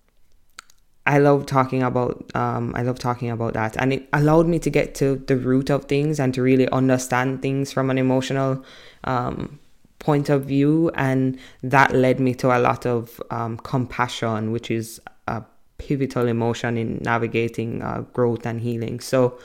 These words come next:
just gonna put a quick disclaimer at the beginning that I am not a licensed professional. I'm just a girl who's, uh, sharing her story with other people in hopes that it can help some way. So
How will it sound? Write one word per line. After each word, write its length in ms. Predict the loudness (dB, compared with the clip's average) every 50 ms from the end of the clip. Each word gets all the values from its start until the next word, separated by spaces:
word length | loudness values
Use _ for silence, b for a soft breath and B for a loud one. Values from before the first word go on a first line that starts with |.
| B B B B B B B B B B B B B B B B B B B B B B B B B B _ _ _ _ _ _ _ _ _ _ _ _ _ -20 _ _ _ _ _ _ _ _ _ _ _ -16 -4
just 240 | 0 0 0 2 4
gonna 160 | 4 4 4
put 160 | 4 4 2 2
a 60 | 2
quick 200 | 2 0 0 0
disclaimer 440 | -2 -2 2 4 6 6 6 6 4
at 80 | 4
the 60 | 4
beginning 460 | 4 4 4 4 4 6 4 4 4 4
that 240 | 4 4 4 2
I 120 | 2 2 2
am 140 | 4 4 2
not 160 | 2 0 2
a 60 | 2
licensed 420 | 2 4 2 2 0 -2 -4 -2
professional. 920 | -2 -2 0 0 0 -2 -2 -2 -2 0 0 2 2 0 0 0 -2 -4 -6 -10 -16 -20 -20 _ _ -6
I'm 140 | -2 -2 -2
just 220 | -2 -2 -2 -2 -2
a 80 | -2
girl 300 | 2 2 4 4 4 2
who's, 520 | 0 -2 -2 0 0 0 -2 -4 -8 -14 -14 -12
uh, 220 | -10 -10 -10 -10 -10
sharing 420 | -10 -10 -6 -6 -4 -4 -4 -6
her 200 | -6 -6 -6 -6
story 680 | -8 -10 -8 -4 -2 -2 0 0 -2 -2 -2 -4 -4 -6
with 180 | -6 -6 -6
other 220 | -6 -6 -6 -6 -8
people 540 | -10 -10 -12 -12 -10 -8 -8 -8 -8 -8
in 180 | -8 -10 -12 -12
hopes 360 | -14 -12 -8 -8 -8 -6 -8
that 140 | -10 -10 -10
it 80 | -10 -8
can 140 | -8 -6
help 260 | -6 -6 -6 -6 -8 -10
some 220 | -10 -8 -8 -8
way. 160 | -8 -8 -10
So 460 | -10 -8 -2 0 2 2 2 2 0